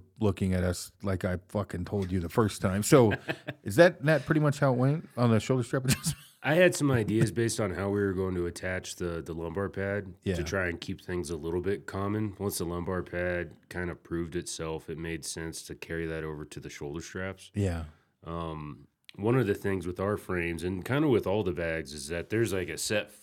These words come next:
Speaker 2: footprint, right? There's a set peg that's gotta fit in the hole on the back of those things,
Speaker 1: Yeah.
Speaker 2: right? And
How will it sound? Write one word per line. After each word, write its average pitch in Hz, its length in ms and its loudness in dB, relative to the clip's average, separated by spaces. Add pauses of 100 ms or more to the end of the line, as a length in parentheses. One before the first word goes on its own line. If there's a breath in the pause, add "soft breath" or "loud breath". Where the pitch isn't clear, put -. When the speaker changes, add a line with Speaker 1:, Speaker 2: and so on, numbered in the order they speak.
(180)
Speaker 2:
footprint, 78 440 -10
right? 82 280 -4
There's 95 220 -4
a 85 60 -6
set 101 440 -6
peg 87 340 -4
that's 76 140 -12
gotta 78 220 -8
fit 90 260 -8
in 87 80 -4
the 78 80 -10
hole 82 340 -8
on 73 120 -10
the 73 60 -12
back 73 340 -10
of 71 60 -20
those - 300 -18
things, 65 300 -20
Speaker 1:
Yeah. 107 140 2
Speaker 2:
right? 82 100 -4
And 78 360 -14